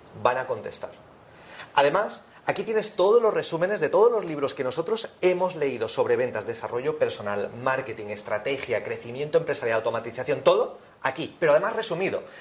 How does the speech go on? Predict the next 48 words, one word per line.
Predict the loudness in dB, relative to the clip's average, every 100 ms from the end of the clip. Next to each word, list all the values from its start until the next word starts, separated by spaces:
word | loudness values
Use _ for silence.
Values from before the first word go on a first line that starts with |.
| -2
Es | 0
decir, | 2
que | 2
nos | 4
los | 4 4
hemos | 6 6
leído | 6 4 6
y |
luego | 4 4
hemos | 2 -2
hecho | 0 2
resúmenes | 2 2 2 2 0 -6 -16 -2
para | 2 2
que | 2
tú | 2
tengas | 4 2 0 -4 -8
exactamente | -2 -2 -2 -4 -2 0
qué | -2
es | 0
lo | 0 2
que | -2 0 2
hemos | 4 2 -2 -4 -2
aplicado". | -2 -4 -4 -2 -2 -6 -16 -20 -20 -20 -20 -20 -12
¿Sabes | -2 2
cuando | 4 4
lees | 2 2
un |
libro | 2 4
de | 4
trescientas | -4 -6 -4 -2
páginas, | -2 -4 -4 -2
pero | 2 2
la |
esencia | 2 -4 -6
está | -4 -4
en |
cincuenta | -4 -2 0 2
páginas? | 0 -2 -6 -2
Pues | -2
nosotros | -2 -6 -2
te | -2
hemos | -2
resumido | -4 -2
las | -2 -2
cincuenta | -2 0 0
páginas. | -4 -10 -14 -8 4
Pero | 6
además, | 6 2 0